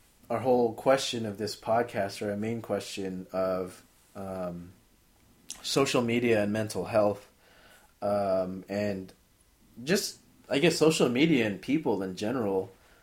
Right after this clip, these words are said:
Um, and we're not, and when we say mental health, we're not referring to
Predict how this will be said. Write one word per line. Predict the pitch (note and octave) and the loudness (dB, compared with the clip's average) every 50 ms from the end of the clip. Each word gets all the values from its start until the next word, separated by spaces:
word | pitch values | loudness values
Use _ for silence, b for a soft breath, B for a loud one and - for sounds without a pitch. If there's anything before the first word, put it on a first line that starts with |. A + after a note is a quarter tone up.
| b b _ _ | b b _ _
Um, | A#2 A2+ A2+ A2 G#2+ G#2 G2+ G2 G2 G2 F#2+ F#2+ G#2 - - | -4 0 2 4 4 4 4 2 0 -4 -8 -10 -14 -16 -8
and | - A#2+ A#2+ A#2+ | -4 -2 0 2
we're | C3+ D3+ | 4 6
not, | D#3+ D#3+ D3 B2+ | 8 8 8 6
and | B2+ C3+ C3+ C3 B2+ B2+ | 4 2 0 -2 -4 -2
when | C3 C#3 C#3+ | 0 2 2
we | D3 | 2
say | C#3+ - E3+ D3 | 2 4 4 4
mental | C#3 C#3+ D3 C#3+ - C3 | 4 4 2 0 -2 0
health, | B2+ D3 C#3 C3 - | 4 4 4 4 4
we're | C3+ | 2
not | C#3 C#3+ B2+ A#2 | 2 2 4 4
referring | A2+ A2 - C3 B2 A#2 A#2 A2+ A2 G#2+ - - | 2 0 0 0 2 2 2 0 -2 -6 -6 -4
to | B2 A2+ G#2 G#2 G2+ G2 | -2 0 0 0 0 -2